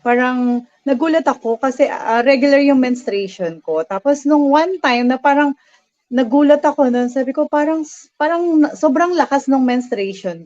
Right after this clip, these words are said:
ko. Pagkatapos nung nakita ko, parang sabi ko, feeling ko parang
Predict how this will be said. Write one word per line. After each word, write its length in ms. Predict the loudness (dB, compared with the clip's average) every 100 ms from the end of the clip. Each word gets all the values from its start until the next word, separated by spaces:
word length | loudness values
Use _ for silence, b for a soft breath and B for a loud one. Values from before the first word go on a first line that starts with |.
| -6
ko. 320 | -2 0 -2
Pagkatapos 720 | -4 -4 -4 -4 -2 -2 0
nung 240 | 0 0 -4 B B B
nakita 480 | -4 -2 -2 0 0
ko, 240 | 0 0
parang 160 | -2 -2
sabi 240 | -6 -2
ko, 160 | -2 0
feeling 320 | 0 2 2
ko 160 | 0
parang 240 | 0 2